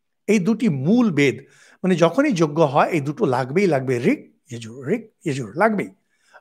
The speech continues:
ঋক দিয়ে দেবতাদের স্তুতি হয়। আমরা যখন এই প্রথম সূক্ত করব অগ্নি সূক্তম,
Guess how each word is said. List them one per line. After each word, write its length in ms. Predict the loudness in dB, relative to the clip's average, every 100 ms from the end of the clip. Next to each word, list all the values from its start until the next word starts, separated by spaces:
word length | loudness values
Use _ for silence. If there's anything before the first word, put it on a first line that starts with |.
| 2
ঋক 200 | 4 6
দিয়ে 120 | 6
দেবতাদের 480 | 8 6 4 4 2
স্তুতি 360 | -2 -4 2
হয়। 100 | 2 0 -12 -20 -10
আমরা 200 | -2 -2
যখন 260 | -2 -4
এই 80 | -6
প্রথম 500 | -6 -2 0 0 -2 -12
সূক্ত 340 | -6 -4 0 -2
করব 280 | 0 2 2
অগ্নি 280 | 0 0
সূক্তম, 420 | -2 -4 0 0